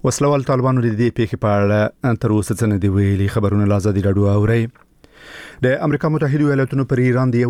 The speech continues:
لړ بندیزونو لګولو په لړ کې هغه بنسټ په نښه کړی چې د ایران د ستر مشر آیت الله علي خامنه‌ای لخوا کنټرولېږي. د امریکا د متحدو ایالاتونو د خزانې وزارت دغه تازه بندیزونه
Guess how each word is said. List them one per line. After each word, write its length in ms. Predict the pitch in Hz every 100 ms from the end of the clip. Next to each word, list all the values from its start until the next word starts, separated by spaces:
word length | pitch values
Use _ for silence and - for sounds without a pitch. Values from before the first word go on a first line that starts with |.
| 120
لړ 160 | 120
بندیزونو 420 | 117 120 107 127 120
لګولو 360 | 113 113 127 127
په 60 | 120
لړ 140 | 117 110
کې 60 | 110 113
هغه 120 | 110 104
بنسټ 340 | 113 104 110
په 80 | 123
نښه 160 | 113 107 -
کړی 180 | 131 120
چې 100 | 110
د 80 | 104
ایران 260 | 104 107 104
د 80 | 98
ستر 180 | - 117 117
مشر 200 | 120 107
آیت 200 | 104 107
الله 260 | 101 101 -
علي 100 | 104 -
خامنه‌ای 500 | 101 95 98 110 110
لخوا 220 | 104 - 95
کنټرولېږي. 760 | 110 95 92 95 92 92 95 117 107 - - - -
د 100 | 110 -
امریکا 260 | 107 101 107
د 80 | 104
متحدو 380 | 98 101 120 117
ایالاتونو 340 | 120 - 123
د 80 | 113 -
خزانې 420 | 98 101 110 107
وزارت 320 | 101 104 98
دغه 140 | 101 101
تازه 280 | 107 95 107 110
بندیزونه 400 | 113 104 113